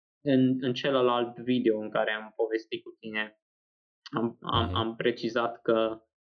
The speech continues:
Speaker 1: deși știam engleză la un nivel destul de bun, când am venit aici, în, în Scoția, la licență, și chiar acum am,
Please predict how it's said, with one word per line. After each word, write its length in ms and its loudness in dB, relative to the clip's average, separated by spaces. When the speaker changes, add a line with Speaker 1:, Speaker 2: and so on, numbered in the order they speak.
Speaker 1:
deși 560 4
știam 520 -2
engleză 440 4
la 100 -2
un 120 -8
nivel 480 2
destul 400 0
de 100 4
bun, 380 -4
când 140 -2
am 140 2
venit 280 0
aici, 480 -2
în, 140 -10
în 80 -4
Scoția, 680 2
la 120 -4
licență, 920 -6
și 60 -16
chiar 200 2
acum 320 -2
am, 180 -2